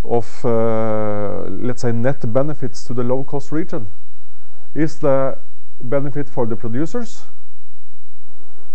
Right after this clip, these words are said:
minus the benefits for the consumers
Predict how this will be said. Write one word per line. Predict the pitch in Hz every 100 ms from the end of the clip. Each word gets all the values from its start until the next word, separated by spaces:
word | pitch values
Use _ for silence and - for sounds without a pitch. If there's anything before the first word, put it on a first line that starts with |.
| - - - - - -
minus | 120 131 160 214 226 - - - - -
the | 123
benefits | 113 135 139 143 135
for | - 127
the | 117 113 110 110 - - - - - - - - - -
consumers | - 117 139 156 226 - -